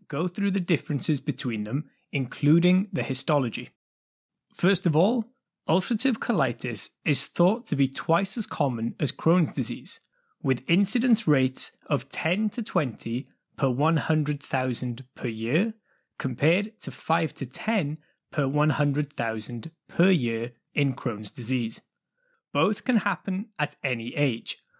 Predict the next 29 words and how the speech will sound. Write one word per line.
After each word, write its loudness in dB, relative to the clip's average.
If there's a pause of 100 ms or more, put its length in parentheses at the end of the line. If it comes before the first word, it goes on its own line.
(240)
although 2 (100)
most 2
commonly 0 (300)
they 4
are 2
both 0
diagnosed -2 (140)
in 0
the 0
age 2
range 0 (100)
of -4
fifteen 0 (100)
to -6
thirty -6
years, -2 (580)
and -2
on 4
average, -2 (260)
Crohn's 2
disease 0 (100)
is 0
found 0
a -4
few 6
years 2
before 0
ulcerative -4
colitis. -4